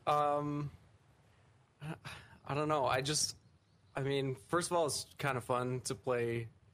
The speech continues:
uh, a cat. Uh, secondly, uh,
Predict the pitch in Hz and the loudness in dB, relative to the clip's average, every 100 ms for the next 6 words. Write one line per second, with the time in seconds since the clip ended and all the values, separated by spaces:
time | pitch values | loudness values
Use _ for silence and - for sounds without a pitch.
0 | - 104 - - - - - - - - | -6 -4 -4 -6 -6 -4 -6 -6 -12 -20
1 | - - _ _ - - - - - - | -20 -20 _ _ -10 -8 -6 -2 2 4
2 | 170 180 165 160 139 151 165 | 4 4 4 4 4 2 -2